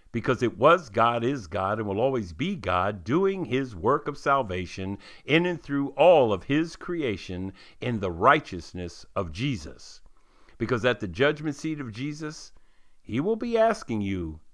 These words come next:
accountability questions. Let's look at what Jesus says in Matthew seven twenty-three to confirm this truth.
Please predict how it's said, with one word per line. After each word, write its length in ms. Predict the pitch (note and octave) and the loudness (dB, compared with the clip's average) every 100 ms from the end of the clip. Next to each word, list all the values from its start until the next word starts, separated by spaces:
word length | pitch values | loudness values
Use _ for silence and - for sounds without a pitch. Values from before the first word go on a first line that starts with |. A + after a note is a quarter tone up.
| - | -6
accountability 920 | G#2 - C#3 A#2+ F#2+ E2+ G3+ F3 F2+ | -6 2 4 4 2 0 0 0 -4
questions. 840 | D#2+ - G2+ - - - - - - - _ - - - _ - - | -8 -6 -6 -6 -16 -20 -20 -20 -20 -20 _ -20 -20 -20 _ -20 -2
Let's 240 | B3 - - | 4 4 4
look 300 | C#3+ D3+ A2 | 2 2 0
at 160 | G2+ | 0
what 180 | G2+ F2+ | 0 -2
Jesus 400 | A2+ B2+ G#2 G2 | -4 -6 -4 -8
says 340 | - A#2 G2 | -4 -2 -2
in 120 | F#2+ F#2 | -4 -2
Matthew 360 | G#2 F#2 F#2+ | -2 -2 -8
seven 360 | F2 B2+ F#2 F2+ | -6 -2 -2 -2
twenty-three 920 | - G#2 F2+ E2 - G#3 F3 D#2+ D#2+ - - - | -6 -4 -4 -8 -10 -4 -2 -4 -10 -16 -20 -16
to 120 | - | -8
confirm 580 | D3+ D#3+ - C#4 B3 A#2 | -4 -4 0 2 2 0
this 260 | F2 E2+ - | -4 -8 -12
truth. 520 | - G#2 C#2 - - | -6 -6 -6 -14 -20